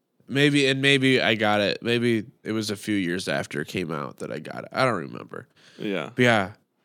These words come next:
Speaker 1: I remember getting that.
Speaker 2: Life-changing?
Speaker 1: Yeah, just, like, I don't know. I feel like it, I mean, I was also already, of course, really, like, Spider-Man, but it was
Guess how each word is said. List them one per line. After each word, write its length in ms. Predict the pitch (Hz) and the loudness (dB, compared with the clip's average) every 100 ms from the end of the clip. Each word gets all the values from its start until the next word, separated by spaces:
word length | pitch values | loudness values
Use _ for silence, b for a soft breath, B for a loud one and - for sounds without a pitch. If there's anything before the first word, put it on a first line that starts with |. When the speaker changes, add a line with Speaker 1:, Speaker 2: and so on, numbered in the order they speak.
| - | -2
Speaker 1:
I 60 | |
remember 380 | 117 127 123 120 | 0 2 2 0
getting 400 | 107 113 113 107 | 2 2 2 2
that. 140 | 107 104 | 2 4
Speaker 2:
Life-changing? 760 | 101 - 117 113 113 120 123 _ _ _ _ _ _ _ _ _ _ _ _ B B B B - | 2 0 -4 -4 -2 -6 -6 _ _ _ _ _ _ _ _ _ _ _ _ B B B B 6
Speaker 1:
Yeah, 260 | 175 214 | 8 8
just, 280 | 156 185 - | 4 2 4
like, 280 | 208 185 - | 4 4 4
I 60 | |
don't 120 | 180 214 | 4 6
know. 100 | 170 | 6
I 100 | 117 | 4
feel 200 | - 170 | 4 4
like 300 | 165 156 - _ _ _ _ _ _ _ _ _ _ | 4 2 -4 _ _ _ _ _ _ _ _ _ _
it, 560 | 147 147 151 139 - _ _ - _ _ - | 4 6 6 4 0 _ _ -20 _ _ -4
I 80 | 143 | 0
mean, 180 | 156 156 | 2 4
I 180 | 143 156 | 6 6
was 160 | 151 | 6
also 320 | 156 156 147 151 | 4 4 2 0
already, 520 | 156 170 151 135 123 - | 4 4 4 2 2 -4
of 180 | - - | -10 -4
course, 280 | 151 135 - | 0 0 0
really, 180 | 131 120 | 0 2
like, 180 | 110 98 | 2 0
Spider-Man, 720 | - 120 123 113 101 101 98 | 0 2 2 0 0 -2 -2
but 300 | 101 90 - _ _ _ _ _ _ _ _ _ _ _ - | -2 -2 -6 _ _ _ _ _ _ _ _ _ _ _ -2
it 120 | 127 | 0
was 600 | 127 127 120 110 - - | 4 4 2 2 -2 -4